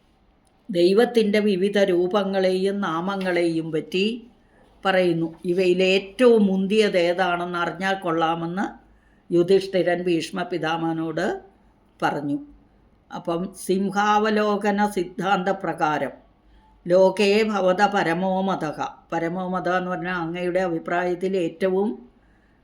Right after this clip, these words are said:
പ്രധാനമായിട്ടുള്ള, അഥവാ എന്നും എൻ-, രണ്ടും ര-, ഏ,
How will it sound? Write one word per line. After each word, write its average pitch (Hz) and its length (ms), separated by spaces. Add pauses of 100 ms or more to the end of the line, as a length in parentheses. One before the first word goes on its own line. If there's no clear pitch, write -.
(160)
പ്രധാനമായിട്ടുള്ള, 180 920
അഥവാ 175 300
എന്നും 190 440 (440)
എൻ-, 185 240 (140)
രണ്ടും 202 580 (1040)
ര-, 175 260 (880)
ഏ, 170 80